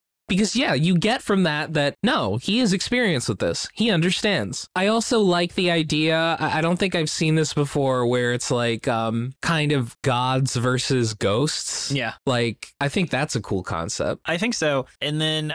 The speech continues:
Speaker 2: I agree with you, Jordan, as we talked about a little bit in the intro. The art is overall not very consistent. There are some pretty substantial proportion issues, but we've seen this before. The artist just kinda goes super hard on, like, two panels, and I guess that's really what all, he spent all his time on.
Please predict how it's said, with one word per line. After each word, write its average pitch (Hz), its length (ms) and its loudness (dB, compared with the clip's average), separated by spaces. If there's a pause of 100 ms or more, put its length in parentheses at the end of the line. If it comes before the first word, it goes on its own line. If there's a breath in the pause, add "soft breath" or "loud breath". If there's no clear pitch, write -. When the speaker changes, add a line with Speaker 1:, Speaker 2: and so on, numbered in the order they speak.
Speaker 2:
I 151 80 -4
agree 180 220 -2
with 233 100 -4
you, 190 80 -6
Jordan, 143 220 0
as - 80 -4
we 139 60 -6
talked 127 240 -8
about 120 180 -4
a 107 60 -2
little 110 360 -4
bit 117 340 -4
in 117 380 -6
the 117 400 -2
intro. 131 560 0 (100)
The 143 220 -2
art 165 340 -2
is 170 140 -2
overall 165 320 2
not 123 400 -2
very 135 220 0
consistent. - 400 -6
There 156 180 0
are 156 240 -2
some 110 320 -4 (180)
pretty 143 300 0
substantial 120 640 -6
proportion 117 560 -4
issues, 135 520 -2
but 151 260 0 (180)
we've 190 160 -2
seen 403 140 0
this 440 120 2
before. 208 280 2
The 185 80 0
artist 170 320 0
just 175 120 -2
kinda 180 240 -2
goes 151 200 -2
super 160 400 0
hard 127 280 0
on, 135 100 -2
like, 120 160 -2
two 135 200 0
panels, 123 460 -2
and 123 180 -4
I 123 60 -4
guess 139 140 -4
that's 135 180 -4
really 117 180 0
what 120 200 -2
all, 123 120 -2
he 139 160 -4
spent - 260 -4
all 120 140 0
his 120 160 -4
time 107 240 -4
on. 156 200 -2